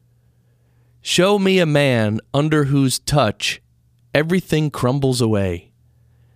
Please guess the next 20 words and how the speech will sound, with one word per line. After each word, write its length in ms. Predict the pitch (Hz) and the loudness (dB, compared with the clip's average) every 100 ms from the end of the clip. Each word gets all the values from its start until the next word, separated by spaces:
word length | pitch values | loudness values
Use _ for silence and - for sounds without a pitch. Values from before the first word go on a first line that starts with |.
| _ _ _ _ - | _ _ _ _ -4
and 280 | 131 127 120 | 0 0 0
who 220 | 135 139 | 0 0
cannot 560 | - 127 135 175 - | 0 0 2 0 0
retain 480 | 143 135 151 170 208 | -4 -2 0 2 0
success 720 | - 120 - 123 113 110 - - - | 0 -4 -2 0 0 0 -6 -10 -8
even 400 | 165 185 196 180 | -4 0 0 0
when 160 | 160 147 | 0 0
it 120 | 135 | 0
is 120 | 107 | -2
placed 500 | - - 135 170 - | -4 -2 0 0 -2
in 140 | - 139 | -4 0
his 180 | 131 104 | 0 0
hands. 600 | 120 131 107 95 - - _ _ _ _ _ _ _ _ _ _ _ _ _ _ _ | -2 -2 -2 -6 -14 -18 _ _ _ _ _ _ _ _ _ _ _ _ _ _ _
And 180 | 135 135 | -4 -2
I 200 | - 165 | -2 0
will 180 | 214 202 | 0 -2
show 300 | - 156 165 | 0 0 2
you 220 | 196 135 | 2 2
a 60 | 107 | 2
man 420 | 107 98 104 143 | 0 -2 -2 -4